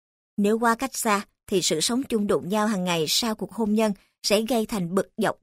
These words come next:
đau khổ vô ích. Phải thận trọng và sáng suốt.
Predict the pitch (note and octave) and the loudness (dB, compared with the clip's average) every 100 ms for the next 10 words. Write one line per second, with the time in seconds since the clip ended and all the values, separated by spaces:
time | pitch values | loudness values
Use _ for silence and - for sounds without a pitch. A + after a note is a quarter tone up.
0 | - A3 G#3+ - F#3+ C3 C#4+ A3+ A3+ - | -2 -2 -2 0 2 2 0 2 2 0
1 | E4 _ _ _ _ _ _ - F3+ G#3+ | -4 _ _ _ _ _ _ -2 0 2
2 | G#3 D#3+ F#3 F#3+ D#3+ E3+ F#3+ D3+ D3 - | 0 0 -2 0 0 0 -2 -2 -2 -2
3 | G3+ B3+ - C4 C#4 | -2 -2 0 0 -2